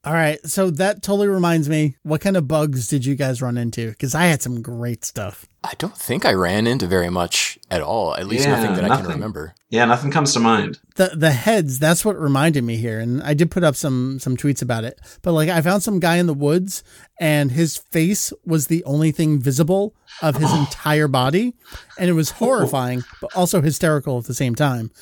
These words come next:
Speaker 1: And I was able to line Goku up right with this other guy's face and take a screenshot.
Speaker 2: I, I remember that one now.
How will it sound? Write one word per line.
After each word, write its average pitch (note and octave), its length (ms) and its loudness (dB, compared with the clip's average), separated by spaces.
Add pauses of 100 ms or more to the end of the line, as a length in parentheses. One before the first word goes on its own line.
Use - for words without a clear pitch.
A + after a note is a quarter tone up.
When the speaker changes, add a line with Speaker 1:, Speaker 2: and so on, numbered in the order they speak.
(300)
Speaker 1:
And C#3 140 0
I - 40 4
was B2+ 180 -2
able E3 240 0
to E3+ 100 -6
line D3 500 2
Goku D#3+ 460 -2
up C#3 220 -2
right D3+ 400 -2
with D#3 240 0
this - 260 -6
other C#3+ 240 2
guy's B2 340 0
face - 440 -6
and C3 100 -8
take B2 180 -8
a - 40 -6
screenshot. - 500 -10 (220)
Speaker 2:
I, B2 240 0
I C3 80 2
remember B2+ 360 0
that F#2 200 0
one F2 140 -8
now. D2+ 120 -10